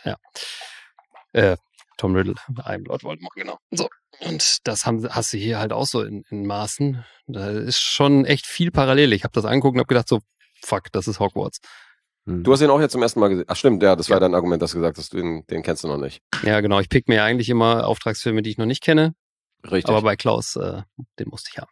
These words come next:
Speaker 1: <laughs>
Speaker 2: Aber für jetzt, für jemand, bei dem Harry Potter sehr hoch im Kurs steht, wie ist das dann, wenn du das siehst? Ist das für dich cool, weil du siehst, das hat irgendwie sehr für Inspiration gesorgt?
Speaker 1: Mhm.
Speaker 2: Okay.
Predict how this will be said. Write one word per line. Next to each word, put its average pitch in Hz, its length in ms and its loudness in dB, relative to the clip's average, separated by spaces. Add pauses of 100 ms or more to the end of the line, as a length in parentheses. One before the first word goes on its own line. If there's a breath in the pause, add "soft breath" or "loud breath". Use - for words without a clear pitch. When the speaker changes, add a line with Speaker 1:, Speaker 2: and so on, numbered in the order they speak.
Speaker 1:
<laughs> - 340 -2
Speaker 2:
Aber 107 220 4
für 113 120 6
jetzt, 113 200 4
für 110 120 4
jemand, 127 460 4
bei 92 140 6
dem 104 320 4
Harry 98 200 4
Potter 117 280 2
sehr 85 200 2
hoch - 180 2
im - 160 -2
Kurs - 260 -4
steht, - 280 -2
wie 90 100 4
ist - 200 0
das - 180 2
dann, 69 240 -4 (320)
wenn 92 180 4
du 85 100 2
das 90 280 2
siehst? - 460 -2
Ist - 200 -2
das 95 120 0
für 90 100 -6
dich 90 160 -6 (320)
cool, 147 280 8
weil 92 160 4
du 92 60 0
siehst, 104 340 -6
das - 240 -2 (120)
hat - 360 -4
irgendwie 78 640 0 (100)
sehr 90 560 4 (380)
für - 120 2
Inspiration - 540 4
gesorgt? 175 440 2
Speaker 1:
Mhm. 127 220 2 (400)
Speaker 2:
Okay. - 300 0